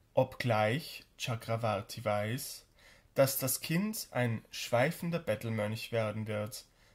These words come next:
sagt er es den Eltern nicht. Sri Chaitanya Bhagavata Adi Kanda vier. Er liegt bei der Mutter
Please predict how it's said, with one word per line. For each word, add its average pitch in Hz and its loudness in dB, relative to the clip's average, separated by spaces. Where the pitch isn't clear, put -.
sagt - 0
er - -2
es - -4
den 117 -2
Eltern 107 -4
nicht. 113 -6
Sri 151 2
Chaitanya 123 2
Bhagavata 107 0
Adi 135 2
Kanda 110 -2
vier. 120 -6
Er 151 8
liegt 127 0
bei 107 6
der 104 -4
Mutter 113 -2